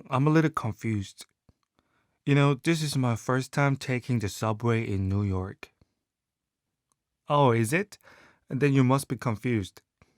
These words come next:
Yes, uh, do I need to transfer to get there?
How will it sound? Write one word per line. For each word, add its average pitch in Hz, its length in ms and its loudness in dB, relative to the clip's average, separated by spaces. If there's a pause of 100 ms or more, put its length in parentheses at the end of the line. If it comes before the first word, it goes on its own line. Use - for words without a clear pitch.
(1080)
Yes, 127 400 2
uh, - 60 -2
do 120 220 0
I 139 120 4
need 156 180 0
to 160 100 0
transfer 135 680 -4
to - 160 -18
get 107 260 -6
there? 120 340 -6